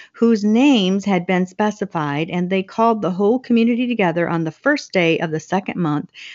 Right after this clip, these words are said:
The people registered their ancestry by their clans and their families, and the men twenty years old or more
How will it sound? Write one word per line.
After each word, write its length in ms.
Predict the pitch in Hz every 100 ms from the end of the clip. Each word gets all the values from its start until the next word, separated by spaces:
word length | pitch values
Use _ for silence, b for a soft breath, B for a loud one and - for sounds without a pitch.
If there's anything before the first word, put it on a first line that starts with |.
| B
The 80 | 185
people 380 | - 254 233 190
registered 580 | 185 226 285 - 294 269
their 180 | 269
ancestry 600 | 180 151 175 160 - 175
by 260 | 175 151 175
their 160 | 214 226
clans 380 | 175 160 160
and 100 | 165
their 100 | 180
families, 480 | 202 170 151 156 156
and 220 | - 170 165
the 60 |
men 460 | 170 208 226 151 151
twenty 420 | - 175 202 247
years 340 | 240 254 262
old 300 | 165 156 156 170
or 140 | 214
more 400 | 214 165 160 160